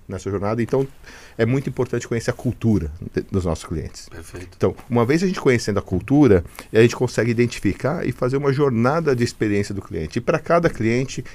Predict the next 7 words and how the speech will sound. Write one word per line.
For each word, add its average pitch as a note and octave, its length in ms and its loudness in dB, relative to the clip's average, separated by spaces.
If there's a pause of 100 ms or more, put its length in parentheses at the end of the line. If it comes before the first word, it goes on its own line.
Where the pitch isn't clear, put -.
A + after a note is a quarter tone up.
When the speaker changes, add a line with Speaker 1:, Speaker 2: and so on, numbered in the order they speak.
Speaker 1:
é A2+ 60 0
uma A2+ 140 6
jornada G2 400 2
diferente, F#2+ 640 -2
tem G2 220 0
valores G#2 460 0
diferentes, G2 680 -4